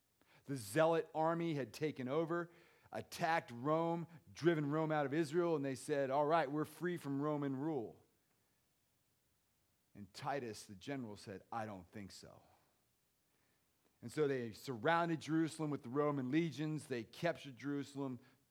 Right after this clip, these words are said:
tore the second temple down. And all these events that happened in verses one through five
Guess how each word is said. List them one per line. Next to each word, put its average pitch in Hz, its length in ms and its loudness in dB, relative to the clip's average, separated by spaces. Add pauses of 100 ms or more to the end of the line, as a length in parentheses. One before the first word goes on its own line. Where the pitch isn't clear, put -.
tore 170 300 2
the 139 100 -2
second 170 480 2
temple 120 380 -6
down. 143 540 2 (1700)
And 117 140 -12
all 147 200 0
these 147 240 0
events 131 380 -4
that 110 140 -8
happened 135 360 -4
in 117 60 -6
verses 113 260 -10
one 120 180 -8
through 117 200 -10
five 131 340 -4